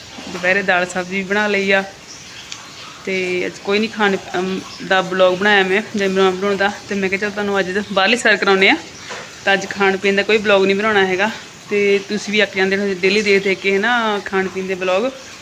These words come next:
ਤੇ ਹੁਣ ਚੱਲਦੇ ਆ ਬਾਹਰ ਨੂੰ, ਜਾਣੀ ਫਿਰਨੀ ਨੂੰ, ਤੁਹਾਨੂੰ ਦਿਖਾਉਂਦੇ ਜਾ ਕੇ। ਤੇ ਮੇਰੇ ਖਿਆਲ ਪਾਣੀ ਵੀ ਆ ਗਿਆ।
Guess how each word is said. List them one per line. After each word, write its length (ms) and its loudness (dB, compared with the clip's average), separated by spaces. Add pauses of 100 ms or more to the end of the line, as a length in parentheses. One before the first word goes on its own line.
(1160)
ਤੇ 200 -2
ਹੁਣ 240 -2
ਚੱਲਦੇ 460 -4
ਆ 80 -4
ਬਾਹਰ 260 -8
ਨੂੰ, 200 -4 (760)
ਜਾਣੀ 180 2
ਫਿਰਨੀ 360 2
ਨੂੰ, 120 2
ਤੁਹਾਨੂੰ 480 -8
ਦਿਖਾਉਂਦੇ 400 -4
ਜਾ 160 0
ਕੇ। 140 0 (840)
ਤੇ 60 -6
ਮੇਰੇ 140 0
ਖਿਆਲ 160 -2
ਪਾਣੀ 300 0
ਵੀ 120 -2
ਆ 220 2
ਗਿਆ। 200 2